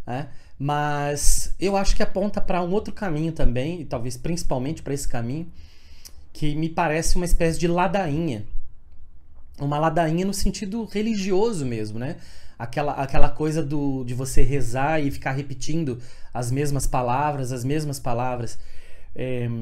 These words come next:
não me parece aqui que o eu lírico, a personagem, seja religiosa. Então me parece uma espécie de oração às avessas, né? Porque através dessa repetição, não, não parece buscar algo divino, mas, é,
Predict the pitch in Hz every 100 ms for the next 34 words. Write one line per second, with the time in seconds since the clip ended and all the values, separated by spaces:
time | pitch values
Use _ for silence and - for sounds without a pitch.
0 | 110 - 180 196 214 220 147 156 - 135
1 | 135 135 - 131 135 120 120 143 127 104
2 | 113 - 120 120 127 147 - 135 143 143
3 | 143 156 165 123 117 107 107 123 123 131
4 | 127 139 - 139 - - - - 127 123
5 | - 139 139 - - 143 143 131 135 151
6 | 156 - 247 233 165 117 120 120 - 107
7 | - 127 160 - - - - 127 143 131
8 | 135 127 170 175 135 123 151 151 - 135
9 | 139 139 123 - - - 170 208 120 123
10 | - - - - - - 151 165 170 175
11 | 160 175 175 170 202 - 190 - - 139
12 | 143 165 - 156 156 147 139 135 131 127
13 | 110 104 - - - - - 139 147 160
14 | 160 - - 143 135 127